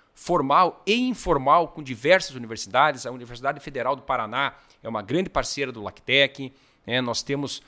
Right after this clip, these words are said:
a nossa filial lá em Salvador, na Bahia, que eu comentei com você. Lá nós temos também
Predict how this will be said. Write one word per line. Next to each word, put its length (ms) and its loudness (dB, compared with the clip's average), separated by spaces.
a 80 -4
nossa 240 -2
filial 400 4
lá 140 0
em 60 -2
Salvador, 520 -2
na 100 -4
Bahia, 380 -2
que 80 -12
eu 60 -8
comentei 320 -6
com 100 -12
você. 420 -4
Lá 100 0
nós 200 -4
temos 180 -4
também 420 -2